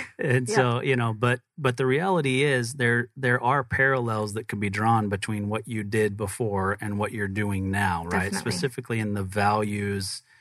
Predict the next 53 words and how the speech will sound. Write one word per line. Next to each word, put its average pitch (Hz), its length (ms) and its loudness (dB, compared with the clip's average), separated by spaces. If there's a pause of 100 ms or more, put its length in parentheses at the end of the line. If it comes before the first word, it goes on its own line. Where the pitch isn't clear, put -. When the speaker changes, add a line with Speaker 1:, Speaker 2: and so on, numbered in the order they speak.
(160)
Speaker 1:
and 98 140 -2
the 95 60 0
different 104 400 -2
things 104 260 -4
that 98 160 -8
you 107 140 -6
bring 104 280 -2
to 95 80 -10
the 92 100 -6
table. 98 400 -2
So 101 360 -6
m-, 151 220 -10
maybe 147 340 -2
touch 135 300 -4
on 117 100 2
that 117 180 0
real 107 160 -4
quick 104 300 -4
and 104 140 -4
what 110 160 -4
you're, 107 240 -2 (400)
what 139 240 0
you 131 160 0
learned 123 400 2
in 113 80 2
the 110 80 0
nonprofit 117 640 2
world 104 320 -2
that 101 100 -6
you're 113 200 0
Speaker 2:
Mm-hmm. 104 80 -4
Speaker 1:
applying 110 320 2
in 98 80 -4
business 104 400 -4
today 107 340 -2
that 98 200 -4
has 98 200 -4
made 104 220 0
you 101 80 -2
to 98 40 -2
be 98 380 -4 (220)
as 104 100 -6
successful 104 480 -6
as 92 160 -4
you've 95 100 -8
been 101 240 -2
just 95 220 -6
in 98 60 -4
these 92 160 -4
first 98 220 -8
couple 92 220 -10
of 87 80 -4
years. 95 340 -8